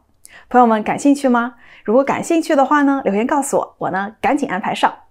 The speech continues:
话再说回来，当时美国政治环境其实并不分化，所以政治意识形态对于两党确定基本盘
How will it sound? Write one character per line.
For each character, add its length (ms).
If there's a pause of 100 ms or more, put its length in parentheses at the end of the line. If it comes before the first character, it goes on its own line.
(880)
话 160
再 120
说 160
回 160
来， 280
当 200
时 140
美 160
国 180
政 160
治 100
环 260
境 280
其 140
实 60
并 180
不 80
分 220
化， 300 (200)
所 200
以 260
政 280
治 160
意 100
识 180
形 260
态 340 (120)
对 180
于 60
两 300
党 280
确 300
定 180
基 140
本 200
盘 380